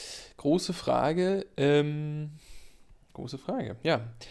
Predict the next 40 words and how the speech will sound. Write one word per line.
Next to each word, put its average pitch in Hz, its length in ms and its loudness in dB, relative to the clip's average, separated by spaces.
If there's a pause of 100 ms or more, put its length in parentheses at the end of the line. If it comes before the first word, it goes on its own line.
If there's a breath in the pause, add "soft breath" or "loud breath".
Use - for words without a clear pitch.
(280 loud breath)
Also, 143 260 4
wo 151 60 6
soll 147 100 10
ich 175 80 8
anfangen? 120 420 4
Also, 139 500 4 (680 soft breath)
wenn 175 260 8
wir 220 60 8
tatsächlich 220 300 6
davon 208 180 8
ausgehen 185 360 6
würden, 180 200 6
dass 165 220 6
die 160 260 2
Mannschaften, 165 560 4
was 151 160 6
ich 160 80 -2
ja 160 60 0
gar 160 160 8
nicht 170 140 4
so, 151 260 6
die, 127 260 0
die 120 80 -10
uefa 127 440 0
hat 139 80 2
das 135 140 0
zwanzig 135 300 -2
einundzwanzig 127 520 0
und 127 60 -6
seitdem 123 280 4
ja 117 80 6
auch 120 80 2
immer 123 160 0
wieder, 151 260 4 (380 loud breath)
äh, 123 540 6
k-, - 260 -6
klar 143 320 8
diese 135 220 2
Grenze 127 340 2
gezogen, 196 640 4